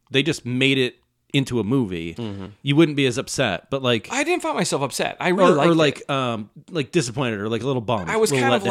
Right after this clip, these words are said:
Speaker 3: like,
Speaker 1: down.
Speaker 3: "Oh, like, I thought it was gonna be the best movie I've
Speaker 1: You,
Speaker 3: ever
Speaker 1: you
Speaker 3: seen."
Speaker 1: were left wanting.
Speaker 3: Yeah.
Speaker 2: But I mean, it just sho-, uh, the true protagonist with Tommy Lee Jones,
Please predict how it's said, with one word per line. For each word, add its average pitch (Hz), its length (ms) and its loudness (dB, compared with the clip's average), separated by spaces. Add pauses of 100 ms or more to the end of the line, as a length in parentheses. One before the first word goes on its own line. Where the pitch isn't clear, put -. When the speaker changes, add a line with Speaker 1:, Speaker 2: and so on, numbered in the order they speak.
Speaker 3:
like, - 80 -10
Speaker 1:
down. 185 280 -6
Speaker 3:
"Oh, 160 40 -8
like, 143 140 -4
I 135 60 -8
thought 175 180 -2
it - 20 -2
was 151 100 -6
gonna 156 120 -4
be 147 60 -2
the 135 100 -2
best 135 200 -2
movie 139 220 -4
I've 147 60 0
Speaker 1:
You, 170 120 4
Speaker 3:
ever 156 60 0
Speaker 1:
you 175 60 -4
Speaker 3:
seen." 160 320 2
Speaker 1:
were 151 100 4
left 156 300 2
wanting. 117 600 -2 (100)
Speaker 3:
Yeah. 180 300 -4
Speaker 2:
But 247 120 4
I 254 40 4
mean, 233 120 4
it 208 100 4
just 214 180 0
sho-, - 200 2
uh, 135 140 -2 (280)
the 139 140 -2
true 160 160 0
protagonist 127 680 0
with 104 120 -2
Tommy 104 360 -2
Lee 90 100 -4
Jones, 80 420 -8